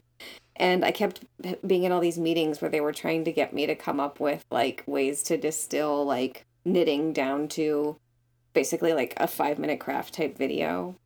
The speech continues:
'Cause they were like, "That's what's going viral. We gotta compete with BuzzFeed and five-minute crafts." And I just remember being like,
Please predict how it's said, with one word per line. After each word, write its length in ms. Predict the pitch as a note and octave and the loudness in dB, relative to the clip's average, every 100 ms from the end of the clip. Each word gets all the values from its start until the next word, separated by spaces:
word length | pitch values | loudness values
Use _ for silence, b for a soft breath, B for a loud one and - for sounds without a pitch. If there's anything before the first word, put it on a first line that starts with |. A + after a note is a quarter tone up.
| _ b - | _ b -4
'Cause 140 | - | -2
they 100 | - | 0
were 120 | D#3 D#3 | 0 2
like, 180 | D#3 | 0
"That's 180 | - E3+ | -2 -6
what's 140 | F#3 - | -6 -4
going 240 | F#3 F3+ | -4 -2
viral. 360 | E3 E3 D#3 E3+ | -2 -2 0 0
We 120 | F3 | 0
gotta 180 | F3+ F3+ | -2 -2
compete 360 | G3 F#3 F#3+ | -2 -2 -2
with 180 | - F#3 | -4 -2
BuzzFeed 680 | F#2+ F#2 - G2 F#2+ F#2 - | -2 -2 -2 -2 0 0 -2
and 460 | - E2 - F#3 - | -4 -4 -4 -6 -6
five-minute 360 | F#3 F3 F3+ E3+ | -4 -2 -2 -4
crafts." 460 | F#3 E3+ D#3+ E3+ G3+ | -2 -2 0 0 2
And 100 | F#3 | 4
I 60 | F3 | 2
just 160 | G#3+ | 2
remember 300 | G#3 E3+ D#3+ | 2 2 2
being 320 | E3 E3 D#3+ D3+ | 2 2 0 -2
like, 380 | D#3 D#3 - | -2 -4 -8